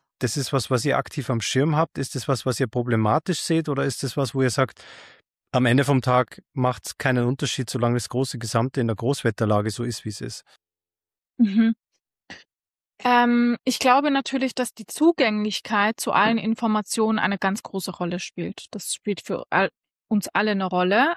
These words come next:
Speaker 2: Ähm, und damit ist es auch, ähm, diese Zugänglichkeit zu bestimmten Erzählungen oder auch die Erreichbarkeit von jungen Menschen ist, äh, natürlich viel, viel einfacher.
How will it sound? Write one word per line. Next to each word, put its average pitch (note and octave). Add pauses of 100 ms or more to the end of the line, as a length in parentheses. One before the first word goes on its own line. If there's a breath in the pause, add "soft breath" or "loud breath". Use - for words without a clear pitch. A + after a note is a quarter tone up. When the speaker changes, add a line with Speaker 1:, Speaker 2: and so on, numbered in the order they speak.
Speaker 2:
Ähm, G3+
und G#3
damit A3+
ist -
es G#3+
auch, F#3 (540 soft breath)
ähm, G3 (580)
diese A3+
Zugänglichkeit A#3
zu G#3
bestimmten A3
Erzählungen A3
oder G#3+
auch -
die -
Erreichbarkeit G#3+
von G#3+
jungen G#3+
Menschen F3+
ist, -
äh, D3+
natürlich G3
viel, A3+
viel G#3
einfacher. -